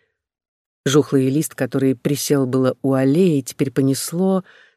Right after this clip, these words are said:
то плавно, то вскачь, и прибило к чужому стеблю. Сразу сквозь все цветы прошла волна света, рея, сверкая, будто плавник взрезал зелёное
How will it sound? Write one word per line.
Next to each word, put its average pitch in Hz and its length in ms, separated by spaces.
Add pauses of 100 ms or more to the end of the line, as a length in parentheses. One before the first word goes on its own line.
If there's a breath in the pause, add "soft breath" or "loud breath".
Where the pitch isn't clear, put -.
то 156 120
плавно, 160 540
то 156 140
вскачь, - 500
и 202 80
прибило 185 460
к - 80
чужому 139 420
стеблю. 180 540 (1120)
Сразу 139 500 (100)
сквозь - 340
все - 240
цветы 147 380
прошла 147 460 (260 soft breath)
волна 143 400
света, 165 600 (500)
рея, 147 460
сверкая, 139 640
будто 156 340
плавник 160 580
взрезал 135 520
зелёное 143 580